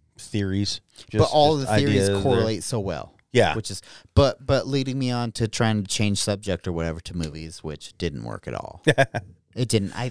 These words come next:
Speaker 2: I
Speaker 1: No,
Speaker 2: had a plan in my idea.
Speaker 1: but we, we both say, like, so for dreams, mine are past and future. Yours are present and future.
Speaker 2: I think mine are present and future mixed.
Speaker 1: Yeah.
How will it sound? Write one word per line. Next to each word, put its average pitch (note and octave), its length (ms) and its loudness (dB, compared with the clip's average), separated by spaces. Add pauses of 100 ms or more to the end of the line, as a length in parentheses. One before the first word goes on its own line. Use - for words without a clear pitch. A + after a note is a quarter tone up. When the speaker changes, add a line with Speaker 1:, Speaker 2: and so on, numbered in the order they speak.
Speaker 2:
I G3 140 0
Speaker 1:
No, A#3 80 2
Speaker 2:
had B2+ 180 0
a A2+ 60 -2
plan G#2+ 300 -2
in G#2 40 -4
my F#2+ 180 -4
idea. C#2+ 300 -8
Speaker 1:
but F#3+ 140 8
we, G3 100 10
we F3 220 8
both G3+ 260 6
say, F#3 200 8
like, D#3 200 8
so C3+ 460 6
for D#3 180 4
dreams, F3+ 640 4 (580)
mine E3 300 8
are C#3 400 8 (220)
past D3 440 2
and A#2+ 160 0
future. F3+ 400 0
Yours C3+ 300 4
are A#2 80 2
present E3 440 2
and G#2 60 -6
future. F2+ 480 -2 (200)
Speaker 2:
I D3 100 0
think C#3+ 240 -2
mine D3 160 0
are C#3+ 80 -2
present B2+ 380 -4
and B2+ 100 -8
future A2 300 -2
mixed. - 500 -4
Speaker 1:
Yeah. A#2 200 8